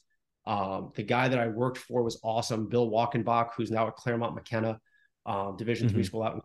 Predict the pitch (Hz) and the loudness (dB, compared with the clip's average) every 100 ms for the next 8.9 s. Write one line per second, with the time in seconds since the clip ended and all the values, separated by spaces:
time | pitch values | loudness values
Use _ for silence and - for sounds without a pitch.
0 | 113 107 - 117 113 107 104 - _ _ | -4 -4 -4 -2 0 0 -2 -6 _ _
1 | _ 104 104 101 135 151 160 127 120 123 | _ -4 -4 2 6 8 8 4 2 0
2 | 123 - 123 123 120 110 120 120 117 110 | -2 0 2 2 0 -2 -2 0 0 0
3 | 117 95 117 120 117 113 113 - 113 110 | 0 0 0 0 -2 -4 -6 -4 -2 0
4 | 104 104 - _ _ - 123 180 180 156 | -2 -6 -14 _ _ 2 6 8 6 4
5 | 156 147 143 135 113 - 113 113 110 113 | 6 8 6 4 0 -6 -2 0 0 0
6 | 110 107 107 - 101 _ - 127 127 151 | -2 -4 -8 -18 -20 _ -2 4 6 6
7 | 147 143 139 - - - 156 151 151 - | 4 2 0 -6 -6 -2 4 4 4 0
8 | 113 113 113 107 110 131 143 147 143 | -2 -2 -4 -4 0 2 4 4 0